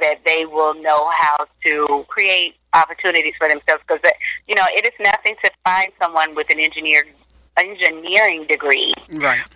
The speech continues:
Speaker 1: working as an Uber driver
Speaker 2: Mm-hmm.
Speaker 1: in Kenya because the jobs are just not there.
Speaker 2: Mm-hmm.
Speaker 1: So, um, we're now, uh, equipping the kids with the skills to become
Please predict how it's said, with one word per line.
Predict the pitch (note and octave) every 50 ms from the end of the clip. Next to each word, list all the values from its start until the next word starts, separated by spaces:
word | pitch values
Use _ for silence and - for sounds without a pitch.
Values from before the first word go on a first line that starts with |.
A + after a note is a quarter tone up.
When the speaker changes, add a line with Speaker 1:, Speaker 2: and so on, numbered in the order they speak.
| _ _ -
Speaker 1:
working | E3+ F#3+ G3 G3+ G3+ - G3+ F3 E3 D#3+ D#3 - -
as | D#3 D#3+ D#3+ -
an | D#3 D3 C#3+ C#3
Uber | F3 G3+ G3+ F3 E3 D#3+
driver | - D3+ C#3 C#3 - - - - - - -
Speaker 2:
Mm-hmm. | D#3 D3 C3+ C#3 D3 C#3+ E3
Speaker 1:
in | D#3 D3+
Kenya | - - F3 D3 C#3 D#3+ D#3+
because | D#3+ D#3 - E3+ D#3 D3 D3 _ _ -
the | E3
jobs | - E3 D#3+ D3+ D3 - -
are | D3+ C#3
just | - C#3+ C3+ -
not | D#3 C#3 C3+ - -
there. | - D#3 C#3+ - - - - - -
Speaker 2:
Mm-hmm. | - - - - - D#3 D#3+ _ _ _ _ - A#3
Speaker 1:
So, | G#3+ E3 C3 C3 - - _ - - - - - - _ _ - - - - - _ - - - D#3 D#3+
um, | D#3 D#3 D3+ D3+ D#3+ E3 D#3+ -
we're | E3+ E3+ E3+ E3 D#3+ D#3+
now, | D#3+ E3 E3 D#3+ D#3+ D#3 D3+ C#3+ C#3+ - -
uh, | D#3 D#3 D3+ C#3+ C#3+ C#3+ - - - - -
equipping | E3+ - - - C#4 - - B3+ G3 F3
the | E3 D3+
kids | - - - D#3 C#3 B2 - - - _ _ _ _ _ - - - - - -
with | E3 E3 D#3+ -
the | D#3+ D#3 - - _
skills | - G3 F#3+ F3+ F3 E3 - -
to | E3
become | - - D3+ - - F3 D#3+ D#3 D#3 D3 D3 C#3+ C#3 C#3+ C#3+ D3 C#3+ -